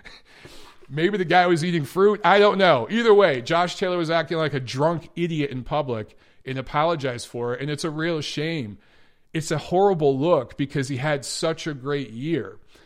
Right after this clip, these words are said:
But we have heard stuff about this guy's behavior before,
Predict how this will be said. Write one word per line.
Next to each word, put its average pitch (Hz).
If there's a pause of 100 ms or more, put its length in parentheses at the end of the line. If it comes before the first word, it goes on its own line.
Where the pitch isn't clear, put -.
(200)
But 139
we 147
have 165
heard 175
stuff 139
about 123
this 120
guy's 120
behavior 123
before, 107